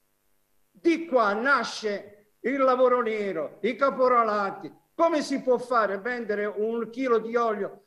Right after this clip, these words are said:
tre e quaranta, tre e cinquanta all'ingrosso? E stiamo fuori, fuori mercato. Quindi ci vuole una responsabilità di tutta la filiera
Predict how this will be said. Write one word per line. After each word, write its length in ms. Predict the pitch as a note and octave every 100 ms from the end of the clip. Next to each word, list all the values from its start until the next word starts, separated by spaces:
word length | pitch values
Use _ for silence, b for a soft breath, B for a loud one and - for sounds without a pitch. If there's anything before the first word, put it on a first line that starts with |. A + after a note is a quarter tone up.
| _
tre 200 | - B3+
e 100 | B3
quaranta, 520 | A3+ A3 A3+ A3+ G#3+ G#3
tre 200 | A3 A#3
e 40 |
cinquanta 560 | - G#3+ G3+ A3 G#3 G#3
all'ingrosso? 840 | G3+ G3 F3+ D3+ A#2+ - C3 _ _ _ _
E 380 | D4+ D4+ C4 -
stiamo 520 | - - C#4+ C4 A#3 A#3
fuori, 600 | - D#4+ D#4+ D4 C4+ G#3+
fuori 420 | D4 D#4+ D4+ C4+
mercato. 840 | B3 A3 C#4+ C4 F#3+ - C#3 - _ _ _ _ _
Quindi 640 | C4+ D4+ C#4 A3 F3+ E3 D#3+
ci 200 | C#4 D4
vuole 280 | D4 A#3
una 300 | G#3+ A#3+ C4+ C4
responsabilità 1400 | D4+ D4 C#4 B3+ C4 C4 B3+ B3 - C4 G3 - - _
di 280 | F3+ D#4+ C#4
tutta 380 | E4 D#4 - A#3+
la 140 | G#3+
filiera 580 | G3 G#3 A3 F#3+ C#3+